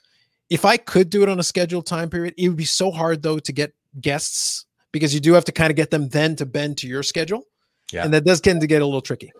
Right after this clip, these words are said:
Speaker 2: It does. I've, I've been very fortunate, though. The
Speaker 1: Mm-hmm.
Speaker 2: guests have all been very willing to either stay up late if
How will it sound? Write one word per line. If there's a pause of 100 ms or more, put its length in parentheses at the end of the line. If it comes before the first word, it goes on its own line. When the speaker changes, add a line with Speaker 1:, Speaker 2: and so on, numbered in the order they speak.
(320)
Speaker 2:
It
does.
I've,
I've
been
very
fortunate,
though.
The
Speaker 1:
Mm-hmm.
Speaker 2:
guests
have
all
been
very
willing
to
either
stay
up
late
if